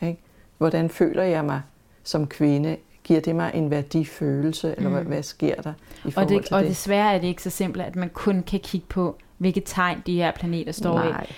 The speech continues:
Speaker 2: Man skal også kigge på aspekterne.
Speaker 1: Ja.
Speaker 2: Og hvis man er sådan, "Hvad er et aspekt?" Det er, når, hvis man ser sit horoskop for sig, det er de her streger, som planeterne tegner til hinanden.
Speaker 1: Mm.
Speaker 2: Og, øh, og det kan være,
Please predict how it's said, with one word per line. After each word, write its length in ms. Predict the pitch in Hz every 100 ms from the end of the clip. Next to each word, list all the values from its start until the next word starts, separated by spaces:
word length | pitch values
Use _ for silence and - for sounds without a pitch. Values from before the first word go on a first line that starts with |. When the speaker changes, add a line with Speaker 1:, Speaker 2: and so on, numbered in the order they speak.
| -
Speaker 2:
Man 140 | 185 180
skal 220 | - 196
også 180 | 175 -
kigge 180 | - 175
på 80 | -
aspekterne. 720 | 175 - 190 180 185 175 170 - - -
Speaker 1:
Ja. 140 | 139 185
Speaker 2:
Og 60 |
hvis 140 | 196 190
man 140 | 185
er 60 | 175
sådan, 220 | 185 - -
"Hvad 100 | 202
er 40 |
et 80 | 302
aspekt?" 400 | 240 - 196 - - - - -
Det 100 | 202
er, 360 | - 196 226 -
når, 160 | - 190
hvis 140 | 175
man 100 | 175
ser 160 | 165 185
sit 160 | 196 196
horoskop 360 | 185 - 180
for 120 | 185
sig, 220 | 175 180 -
det 80 |
er 80 | 185
de 140 | 185 208
her 80 |
streger, 580 | 185 - 185 170 170 190 -
som 180 | - 185
planeterne 580 | 190 185 180 196 185 175
tegner 360 | 190 170 175
til 180 | 185 190
hinanden. 480 | 175 165 156 160 170 -
Speaker 1:
Mm. 500 | 151 151 120 113 117 -
Speaker 2:
Og, 280 | - 185 180
øh, 120 | 175 -
og 140 | 185
det 120 | 202
kan 160 | 202 196
være, 440 | 185 175 165 165